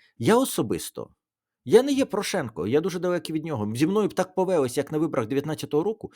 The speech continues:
мене б так оповибивали брудом, та мене й оббивали брудом. Я грюкав дверима, як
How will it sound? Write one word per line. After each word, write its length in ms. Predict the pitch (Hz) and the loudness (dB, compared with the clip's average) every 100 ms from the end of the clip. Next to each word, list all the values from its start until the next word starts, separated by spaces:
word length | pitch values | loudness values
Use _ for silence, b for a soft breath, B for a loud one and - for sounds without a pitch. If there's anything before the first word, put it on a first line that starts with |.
| B B | B B
мене 240 | 123 180 220 | 2 2 2
б 80 | |
так 220 | - 185 165 | 0 -2 -2
оповибивали 720 | 151 170 165 160 165 165 135 | -2 0 2 2 2 4 4
брудом, 480 | 113 185 151 90 80 B B B - | 2 -2 -2 -2 -4 B B B -6
та 100 | 196 | -2
мене 140 | 226 | 4
й 60 | 208 | 4
оббивали 480 | 190 196 156 82 | 4 2 0 -2
брудом. 440 | 78 73 69 73 58 _ _ _ | -4 -8 -10 -12 -14 _ _ _
Я 160 | 240 | 0
грюкав 360 | 214 190 190 123 | 2 2 0 -2
дверима, 400 | 104 101 67 73 | -2 -4 -4 -10
як 100 | 69 | -12